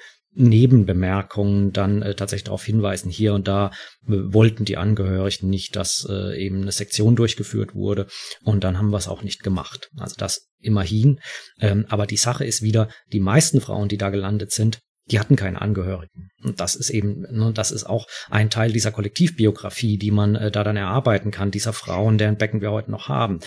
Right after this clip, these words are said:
Äh, die hatten schlichtweg keine Angehörigen mehr, die da irgendwie hätten Einspruch einlegen, äh, können. Also, dass die etwa, ähm, verwaist, äh, waren oder, äh, halb verwaist waren, die Frauen, äh,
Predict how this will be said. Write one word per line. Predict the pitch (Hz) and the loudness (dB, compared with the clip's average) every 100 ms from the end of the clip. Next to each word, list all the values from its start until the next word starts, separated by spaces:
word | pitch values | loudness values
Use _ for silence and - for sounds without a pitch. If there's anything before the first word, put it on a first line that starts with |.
| - - | -14 -2
Äh, | 113 98 | -2 0
die | 104 | -2
hatten | 101 - | -4 -2
schlichtweg | 120 104 95 - - | -2 0 -4 -6 -6
keine | 107 101 - | -4 -4 -2
Angehörigen | 107 113 107 98 98 98 101 | 2 2 2 0 -2 -2 -2
mehr, | 98 101 | 0 -2
die | 98 107 101 | -2 -4 -4
da | 101 | -4
irgendwie | 104 101 95 | -4 -6 -6
hätten | 95 104 | -8 -8
Einspruch | 101 101 - 101 - - - | -4 -6 -6 -12 -14 -18 0
einlegen, | 110 120 113 104 101 98 | 4 6 6 4 2 -4
äh, | 101 | -8
können. | 101 104 98 95 | -6 -4 -4 -4
Also, | 98 | -4
dass | 98 101 | -4 -6
die | - | -6
etwa, | 107 - 104 - - _ - | -8 -4 -6 -6 -16 _ -2
ähm, | 107 98 104 - | 0 2 -2 -4
verwaist, | - 117 98 92 123 139 - - | -4 -2 0 2 4 4 2 -2
äh, | 131 - | -6 -2
waren | 113 120 120 123 120 | 2 4 6 6 4
oder, | 104 104 101 - - - | 2 -2 -4 -8 -18 -4
äh, | 110 110 113 104 104 - | -2 0 -2 -6 -6 -6
halb | - 127 135 - | 4 6 6 2
verwaist | 113 120 113 113 - | 0 2 2 0 0
waren, | 120 113 | 0 0
die | 104 - - | -2 -12 -10
Frauen, | 107 107 110 107 - _ _ | -2 0 0 0 -8 _ _
äh, | 123 104 104 | 2 4 2